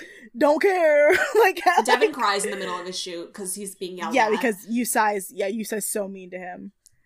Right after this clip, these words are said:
Speaker 1: Um, and Yusai's also mean to Ava.
Speaker 2: Yeah.
Speaker 1: Hadassah really, like, struggles.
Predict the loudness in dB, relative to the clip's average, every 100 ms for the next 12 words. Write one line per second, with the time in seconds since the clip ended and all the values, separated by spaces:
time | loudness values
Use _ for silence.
0 | _ _ _ -4 -2 -2 -6 -10 -20 _
1 | _ -4 -4 -6 -4 0 0 0 -2 -2
2 | -2 -2 -4 -6 -4 -2 -2 -4 -6 -10
3 | _ _ _ _ _ _ _ -10 -6 -4
4 | -4 0 0 0 -4 -6 -6 -6 -8 -10
5 | -10 -10 -10 -8 -8 -6 -10 -12 -18 -20